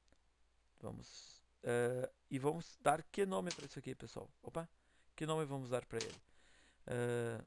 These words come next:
oh, desculpa. Vamos dar o nome de, sei lá, duplicata.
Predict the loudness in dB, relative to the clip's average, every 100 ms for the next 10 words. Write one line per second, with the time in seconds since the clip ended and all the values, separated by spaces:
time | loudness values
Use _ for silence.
0 | -14 -12 -8 -6 -6 -8 -10 -18 -20 -12
1 | -12 -12 -10 -6 2 2 4 0 0 0
2 | 2 4 4 4 4 4 2 -2 -8 _
3 | _ -20 -20 _ -20 -20 -20 _ _ -20
4 | _ _ _ 0 2 4 0 -4 -10 -8
5 | -6 4 6 6 2 -4 -4